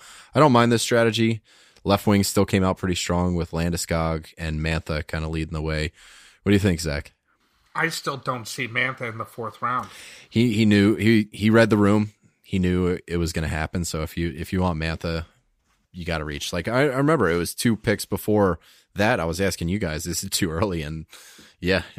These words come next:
Speaker 1: I, I think it was, so that's why I faded him a little bit, but I guess I should have,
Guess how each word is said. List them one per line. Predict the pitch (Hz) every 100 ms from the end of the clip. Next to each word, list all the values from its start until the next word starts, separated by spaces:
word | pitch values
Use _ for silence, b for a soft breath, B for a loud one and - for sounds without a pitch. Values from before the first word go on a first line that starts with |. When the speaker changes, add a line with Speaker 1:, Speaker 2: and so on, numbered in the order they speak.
| 67
Speaker 1:
I, | 98 98
I | 87
think | 110 92
it |
was, | 90 101 -
so | 92
that's | 92 -
why | 87 80
I |
faded | - 98 101
him | 85 80
a |
little | 78 80
bit, | 78 -
but | 76 78 _ -
I |
guess | 80 82
I | 78
should | - 85
have, | 80 -